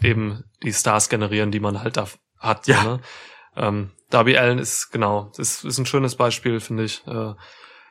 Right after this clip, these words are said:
Speaker 1: aber auch so ein, so ein, so ein unwahrscheinliches Beispiel wie Jungle Boy.
Speaker 2: Mhm.
Speaker 1: Der war halt, ähm, nach seinem Match, äh, ist ein, ist ein, ist fast ein Jahr her, gegen M J F, so, ne, dieses Pay-Per-View-Match, was die beiden hatten, da waren beide halt auch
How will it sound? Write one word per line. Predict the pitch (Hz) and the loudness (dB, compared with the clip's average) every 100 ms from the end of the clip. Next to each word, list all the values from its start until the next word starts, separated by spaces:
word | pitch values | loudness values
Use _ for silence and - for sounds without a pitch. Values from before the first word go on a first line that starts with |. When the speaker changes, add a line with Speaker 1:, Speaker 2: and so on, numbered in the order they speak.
| - | -6
Speaker 1:
aber | 113 123 | 0 2
auch | 123 | 2
so | - | 2
ein, | 117 117 120 | 0 0 -4
so | 123 | -2
ein, | 123 120 | -2 -2
so | 113 | -4
ein | 117 110 107 _ _ | -4 -6 -12 _ _
unwahrscheinliches | - 151 143 107 110 107 101 107 | 2 4 4 2 0 -2 -2 -2
Beispiel | 117 107 120 107 | -2 -2 -2 -2
wie | |
Jungle | 101 123 123 | 2 4 4
Boy. | 101 104 104 123 - - 120 | 4 2 2 -2 -8 -10 -2
Speaker 2:
Mhm. | 202 - - | -2 -4 -4
Speaker 1:
Der | 117 | 4
war | 104 117 | 6 6
halt, | 135 - - | 4 0 -2
ähm, | 120 110 | -2 0
nach | 113 | 0
seinem | 117 123 110 | 4 4 4
Match, | 117 139 - - - | 2 2 -2 -4 -6
äh, | - 117 120 110 - - - - | -6 -6 -6 -8 -12 -16 -16 -16
ist | 147 - | -8 -6
ein, | 120 101 | -6 -8
ist | - - - - | -12 -14 -12 -12
ein, | 123 113 110 117 | -12 -12 -12 -12
ist | - - | -12 -8
fast | - 117 - | -4 -4 0
ein | |
Jahr | 110 117 | 2 4
her, | 110 131 104 - - - | 6 4 4 -4 -14 0
gegen | 117 - | 2 2
M | - 110 | 0 4
J | 117 | 6
F, | 131 - - - - | 6 2 -10 -16 -16
so, | - 110 101 | -2 0 2
ne, | 117 | 2
dieses | 139 113 104 - | 2 0 -2 2
Pay-Per-View-Match, | 123 139 107 104 104 - | 4 4 2 2 0 -2
was | 117 | -4
die | 117 | 2
beiden | 110 107 104 | 2 4 0
hatten, | 113 | 0
da | 104 | 2
waren | 110 110 | 2 4
beide | 113 135 | 4 6
halt | 110 110 | 4 2
auch | - | -2